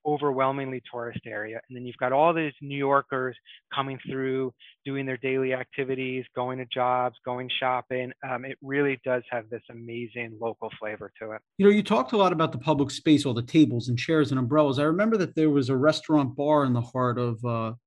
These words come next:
Speaker 2: the park. Is, is that still being operated?
Speaker 1: Yeah. And, you know, you'll give me an opportunity to bring up the fact that since twenty twenty, over thirty new businesses have opened in the Union Square area. So
Speaker 2: Terrific.
Speaker 1: it really continues to be a place that people wanna do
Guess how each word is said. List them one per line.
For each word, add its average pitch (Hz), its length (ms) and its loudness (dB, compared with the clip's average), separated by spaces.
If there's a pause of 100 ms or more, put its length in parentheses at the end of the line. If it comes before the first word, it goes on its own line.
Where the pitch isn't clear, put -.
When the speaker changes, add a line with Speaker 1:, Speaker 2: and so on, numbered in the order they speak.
Speaker 2:
the 135 80 -6
park. 110 400 -2
Is, 131 100 -4
is 185 160 -4
that 196 200 0
still 196 240 -2
being 185 240 -4
operated? 208 640 -2 (180)
Speaker 1:
Yeah. 185 300 8
And, 165 160 4 (100)
you 185 140 2
know, 170 220 6 (180)
you'll 160 160 0
give 180 160 2
me 180 80 2
an 170 80 2
opportunity 180 580 0
to 143 80 -2
bring 151 220 0
up 156 120 -2
the 165 100 -2 (100)
fact 135 320 4
that 131 160 2 (720)
since 180 160 -4 (140)
twenty 175 240 0
twenty, 160 400 0
over 151 220 -4 (120)
thirty 175 300 0
new 170 100 -4
businesses 131 560 -6
have 123 140 -10
opened 117 300 -10
in 110 100 -12
the 110 100 -14
Union 110 320 -16
Square - 300 -10
area. 104 320 -6 (340)
So 123 100 -6
Speaker 2:
Terrific. 127 240 -4
Speaker 1:
it 131 100 -10
really 180 260 0
continues 151 540 -6
to 131 80 -4
be 131 100 -6
a 123 80 -2
place 123 400 -8
that 127 160 -8
people 123 300 -10
wanna 117 220 -6
do 117 120 -14